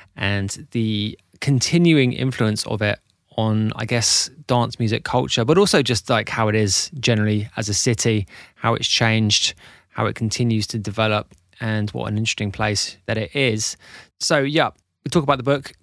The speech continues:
Paul's also a lecturer at the B I M M Institute. He's previously a musician. He's released music on a number of labels, including major record labels back in the day. And he's also a former head of music at Secret Cinema in the U K.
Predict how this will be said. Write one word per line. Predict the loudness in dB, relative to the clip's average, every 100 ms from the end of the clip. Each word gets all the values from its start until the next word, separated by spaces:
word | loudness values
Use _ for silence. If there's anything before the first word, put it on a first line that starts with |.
| _
Paul's | 2 4
also | 4 4 4
a |
lecturer | 4 2 2 2
at | 2 -2
the |
B | 0 2
I | 2
M | 2 0 0
M | -2 -4
Institute. | -4 -4 -4 -4 0 4 4 2 -2 -4 -6 -20 -20 _ _
He's | -2 0
previously | 2 4 4 4 4 4 2 -2 -2
a | 2
musician. | 4 4 4 2 0 -4 -2
He's | 2
released | 2 2
music | 0 2 2 0 -6
on | 0 2 2 0 -2 -4
a | 0
number | 2 4 0
of | -2 -10 -20 -14
labels, | -2 0 0 -2
including | -2 -2 0 0 -2 -2
major | 0 2 4
record | 2 0 0
labels | 0 0 -2 -6 -6
back | -6 -4
in | -4
the | 0
day. | 2 2 0 -10 -16 -18 -4
And | 2
he's | 4
also | 4 4 0
a |
former | 0 0 2 4 2
head | 0 0
of | 2
music | 2 0 -2 -4
at | -4
Secret | -2 -2 -4 -4
Cinema | -2 2 2 4 2 -2 -12 _
in | -6
the | -4
U | -4
K. | -4 -4 -4